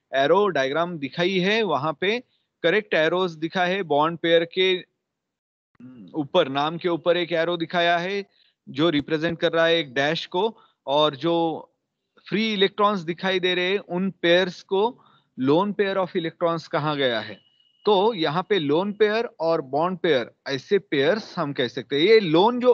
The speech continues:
lone pair of electrons है उन्हें हम फ्री इलेक्ट्रॉन्स भी कह सकते हैं। यानी अगर हमें काउंट करना है तो कितने लोन पेयर्स हो गए? दो, चार, छः, आठ, दस, बारह, बारह लोन पेयर्स है, अ, बारह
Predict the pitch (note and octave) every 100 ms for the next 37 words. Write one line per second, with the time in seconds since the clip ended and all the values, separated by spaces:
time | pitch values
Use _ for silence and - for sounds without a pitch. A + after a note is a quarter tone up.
0 | D#3 D3 E3 A3 G#3+ A3+ A#3 A3+ A3 G#3+
1 | G#3+ A3+ G#3 A3+ D3 - - - F#3+ A#3
2 | A#3+ A3+ - A#3 C4+ C4+ B3+ B3 - A#3+
3 | A3 A3+ G#3+ E3+ D3 D#3 - A#2 G#2 A2+
4 | F3 A3 F#3+ B3 _ - - - E3+ A3
5 | G#3+ A#3 A3+ F#3+ G#3 A3+ A#3 A3+ A#3 G#3
6 | F#3 A#3+ - _ _ _ G#3+ G#3 - G3
7 | G3+ B3 A#3 A#3 A3 A#3+ A#3 G3+ A3+ A3
8 | A#3 C4+ B3+ F3 C#3 E3+ G#3 A#3 A3 _
9 | - F3+ F3+ F#3+ F#3+ - F#3+ F#3 G3+ -
10 | D#3+ E3 F3 E3 D3 E3 C#3+ D#3+ D#3+ A#2+
11 | - _ _ C3+ D3+ F3+ A#3 G3 E3+ G3
12 | F3 G3 F#3+ - G3+ A#3 _ D#3 D#3+ D#3+
13 | D#3 C#3+ D#3+ G#3